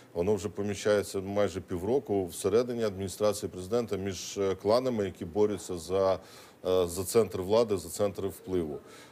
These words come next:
Е, це, на жаль, така реальність сьогодні, і нікуди ми від неї не дінемося. І, е, сподіватись, що вони отямляться, е, нинішня клептократія отямиться і щось буде робити на користь людей,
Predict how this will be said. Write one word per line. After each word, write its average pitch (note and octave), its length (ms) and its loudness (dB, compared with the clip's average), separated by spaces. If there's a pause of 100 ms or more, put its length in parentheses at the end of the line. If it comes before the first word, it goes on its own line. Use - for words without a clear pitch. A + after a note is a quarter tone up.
(260)
Е, F#2 300 4 (300)
це, C3+ 340 6 (300)
на A#2+ 280 2
жаль, C3+ 320 2 (100)
така A#2+ 300 2
реальність A#2 500 2
сьогодні, G2+ 500 -2
і - 20 -6
нікуди G2 360 -2
ми A2+ 120 0
від G#2 160 -6
неї A2 200 0
не G#2 140 -2
дінемося. A#2 540 -2
І, G2 440 -4 (440)
е, E2+ 100 -2
сподіватись, G#2+ 720 2
що - 200 -2
вони G2 260 0
отямляться, G#2 1040 2
е, - 40 -2 (260)
нинішня G2 560 -4
клептократія G#2 840 2
отямиться A2 580 0
і F2+ 60 -4
щось G#2+ 220 -6
буде G#2 260 -2
робити G#2 340 0
на G2+ 80 -2
користь G#2+ 420 0
людей, C#3+ 340 4